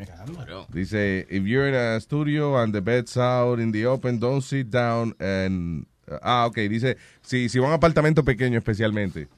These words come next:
Speaker 2: que no le coja la cama de sofá a, al dueño de la casa. Ah, número ocho, toiletry products. Dice, si usted necesita, eh, un jabón o, qué sé yo, papel de culo y eso, dice que,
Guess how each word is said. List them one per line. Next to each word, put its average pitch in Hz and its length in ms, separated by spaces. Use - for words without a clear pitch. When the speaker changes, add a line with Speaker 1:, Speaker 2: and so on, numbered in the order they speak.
Speaker 2:
que 101 100
no 110 160
le 131 140
coja 135 240
la 127 100
cama 120 300
de 113 80
sofá 104 500
a, 80 560
al 87 160
dueño 85 160
de 90 60
la 113 100
casa. 160 380
Ah, 113 280
número 131 320
ocho, 180 280
toiletry 208 560
products. - 760
Dice, 120 260
si 113 60
usted 127 180
necesita, 131 1160
eh, 95 280
un 110 140
jabón 156 560
o, 110 580
qué 101 120
sé 107 120
yo, 156 260
papel 117 320
de 127 100
culo 147 280
y 143 40
eso, 151 260
dice 135 300
que, 120 280